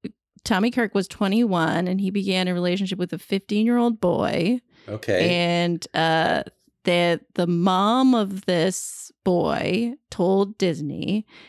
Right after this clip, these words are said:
Speaker 2: Okay.
Speaker 1: and then they decided not to renew his contract. And then Walt Disney personally fired Tommy Kirk.
Speaker 2: Oh.
Speaker 1: But then Merlin Jones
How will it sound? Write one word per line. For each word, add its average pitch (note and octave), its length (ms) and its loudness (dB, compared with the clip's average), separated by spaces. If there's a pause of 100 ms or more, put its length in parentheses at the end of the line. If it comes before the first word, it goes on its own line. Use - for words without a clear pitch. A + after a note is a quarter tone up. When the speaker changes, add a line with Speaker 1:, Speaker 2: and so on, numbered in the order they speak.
(140)
Speaker 2:
Okay. E3+ 140 0
Speaker 1:
and F3 240 0
then F3 520 0
they F3+ 260 2
decided F3+ 500 -2
not A3 240 0
to A#3+ 100 -2
renew G3+ 220 2
his E3+ 140 -4
contract. E3 760 -4 (420)
And F#3 200 2
then F3+ 220 2
Walt G3+ 280 2
Disney A3+ 320 2
personally C4 880 0
fired G3+ 840 0
Tommy F#3 400 0
Kirk. - 500 -4 (300)
Speaker 2:
Oh. C4+ 180 2
Speaker 1:
But - 80 2
then E4+ 380 2
Merlin E4 400 4
Jones C4 640 2